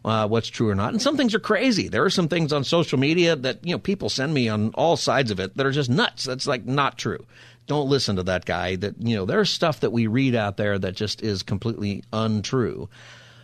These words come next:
But there is something about the freedom of speech that matters, right? The freedom that we have to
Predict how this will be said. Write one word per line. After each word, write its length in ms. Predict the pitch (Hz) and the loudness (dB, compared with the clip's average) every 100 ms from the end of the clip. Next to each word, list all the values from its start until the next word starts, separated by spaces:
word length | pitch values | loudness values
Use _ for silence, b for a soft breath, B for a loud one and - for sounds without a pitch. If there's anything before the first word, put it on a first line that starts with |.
| B | B
But 240 | 123 139 143 | -2 0 2
there 160 | 151 | 2
is 80 | 147 | 2
something 360 | - 214 214 185 | 2 0 0 2
about 360 | 120 117 110 | 2 2 0
the 100 | 117 | 0
freedom 400 | 110 143 131 117 | -2 0 2 2
of 100 | 104 | 0
speech 420 | - - 143 135 - | -2 -2 -2 -2 -2
that 120 | 113 | 0
matters, 520 | 120 170 208 - - | 0 0 -4 -8 -4
right? 200 | 95 120 | -2 -2
The 80 | 113 | -4
freedom 380 | - 139 139 120 | -4 0 2 2
that 160 | 113 | 2
we 140 | 104 95 | -2 0
have 280 | 107 101 | 0 0
to 120 | - | -2